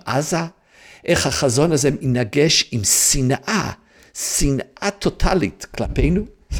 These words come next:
אה, כלפינו או כיהודים, או כישראלים, או דרך אגב דוב, או כלבנים. אה, לבנים עם כוח. הפלא ופלא,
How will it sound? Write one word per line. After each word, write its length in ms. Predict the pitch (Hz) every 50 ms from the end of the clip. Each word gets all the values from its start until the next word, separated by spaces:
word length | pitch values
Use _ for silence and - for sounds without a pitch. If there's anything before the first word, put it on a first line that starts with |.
| - - - - -
אה, 120 | 120 107
כלפינו 520 | - - - 120 - - 170 202 170 160
או 300 | 202 - - 165 190 185
כיהודים, 760 | - - 185 147 160 156 127 127 127 110 135 143 160 202 226 220 202 - - -
או 120 | 175 175
כישראלים, 840 | - - 156 151 156 147 - - - 120 131 143 139 156 190 196 190
או 180 | - - - 156
דרך 340 | 151 143 143 156 143 - 147
אגב 280 | 143 147 143 143 139
דוב, 320 | 139 - 143 143 170 160 - - - - - - - - _ -
או 180 | 180 202 202
כלבנים. 640 | - - 202 170 165 139 131 147 131 131 135 117 104 98 95 - _ _ _ _ _ _ _ _ _ _ _ _ - -
אה, 220 | - 104 113 113 104 104 - - - -
לבנים 460 | 147 160 135 151 147 156 170 185 185
עם 140 | 175 160 139
כוח. 520 | - - - 175 139 123 104 87 - - - - - _ _ -
הפלא 300 | - 147 - - 196 208 254 247
ופלא, 480 | 214 156 - - - 170 185 185 143